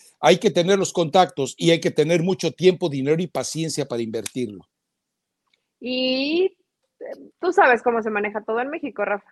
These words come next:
Speaker 2: Como dices
Speaker 1: No,
Speaker 2: que
Speaker 1: yo
Speaker 2: tiene
Speaker 1: lo
Speaker 2: que ir a
Speaker 1: sé,
Speaker 2: la,
Speaker 1: pues,
Speaker 2: como dices
Speaker 1: yo
Speaker 2: que
Speaker 1: lo
Speaker 2: tiene que
Speaker 1: sé.
Speaker 2: ir a la tien-, a la tiendita, siempre se corre un riesgo cuando se hacen ese tipo de,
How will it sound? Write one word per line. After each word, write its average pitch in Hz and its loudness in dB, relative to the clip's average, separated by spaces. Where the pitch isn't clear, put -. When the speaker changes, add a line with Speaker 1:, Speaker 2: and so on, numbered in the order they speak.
Speaker 2:
Como 220 -6
dices 226 -4
Speaker 1:
No, 226 -2
Speaker 2:
que 302 2
Speaker 1:
yo 349 4
Speaker 2:
tiene 311 6
Speaker 1:
lo 240 6
Speaker 2:
que - -2
ir 220 8
a 247 12
Speaker 1:
sé, 311 4
Speaker 2:
la, 302 2
Speaker 1:
pues, - -12
Speaker 2:
como 233 0
dices 240 -2
Speaker 1:
yo 147 4
Speaker 2:
que 208 8
Speaker 1:
lo 247 4
Speaker 2:
tiene 240 2
que 202 8
Speaker 1:
sé. - -
Speaker 2:
ir 254 2
a 247 2
la 233 -4
tien-, 247 -2
a 220 0
la 226 -2
tiendita, 247 -4
siempre 226 -6
se 185 -12
corre 196 -8
un 190 -12
riesgo 190 -8
cuando 175 -12
se 180 -12
hacen 180 -12
ese 175 -10
tipo 170 -8
de, 151 -6